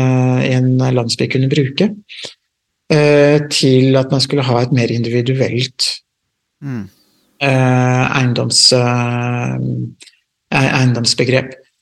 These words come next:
Speaker 1: Eh, rett og slett fordi at ved å ha individuell eiendomsrett, så vil man ha et mer produktivt, eh, landbruk og en mer produktiv, eh, opprettholdelse av de arealene, eller bruk av de arealene.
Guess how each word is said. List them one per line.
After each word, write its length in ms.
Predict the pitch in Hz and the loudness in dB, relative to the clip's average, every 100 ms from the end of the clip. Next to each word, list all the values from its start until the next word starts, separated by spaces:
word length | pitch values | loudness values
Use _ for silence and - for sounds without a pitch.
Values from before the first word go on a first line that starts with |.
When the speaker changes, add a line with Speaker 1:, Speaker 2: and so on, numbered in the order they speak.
| _ - | _ 0
Speaker 1:
Eh, 180 | 151 156 | 4 4
rett 180 | 165 | 4
og 60 | 160 | 2
slett 180 | 190 - | 2 2
fordi 320 | 185 143 127 | 2 4 4
at 220 | 139 143 | 4 2
ved 300 | 175 135 123 | -2 0 2
å 100 | 147 143 | 0 -2
ha 220 | 135 127 | -2 -2
individuell 680 | 131 127 131 131 139 127 127 | 0 0 0 0 2 2 0
eiendomsrett, 680 | 135 127 117 110 - 196 202 | 0 -2 -4 -2 0 0 -2
så 220 | - - 151 | -8 0 4
vil 220 | 147 131 | 4 4
man 360 | 131 135 135 135 - _ _ _ - | 2 2 -2 -12 -20 _ _ _ -4
ha 340 | 123 123 117 135 | 0 0 2 0
et 100 | 147 | 2
mer 200 | 131 127 - | 2 0 -2
produktivt, 1120 | - 131 113 117 113 - 160 156 - - - _ | -2 -2 -2 -6 -6 -2 0 0 -4 -8 -8 _
eh, 400 | 143 131 131 131 131 | -2 0 2 2 2
landbruk 500 | 139 123 139 202 185 | 2 2 0 0 2
og 60 | |
en 80 | 143 | 2
mer 140 | 123 | 2
produktiv, 880 | 127 - 120 117 127 - - 131 131 135 135 _ _ _ _ 139 | 0 -2 -4 -4 -6 -4 0 2 2 -4 -14 _ _ _ _ -2
eh, 260 | 131 131 - | 0 2 0
opprettholdelse 800 | - - 127 120 131 117 113 - | -4 -4 -2 0 0 0 0 0
av 200 | 135 123 | 2 2
de 120 | 120 | 2
arealene, 480 | 123 123 127 113 117 | 2 2 2 0 -2
eller 140 | 120 | -2
bruk 400 | 127 120 110 - | 0 -2 -4 -2
av 80 | 135 | 0
de 160 | 123 117 | 0 0
arealene. 580 | 123 127 120 123 131 | 2 2 0 -2 -4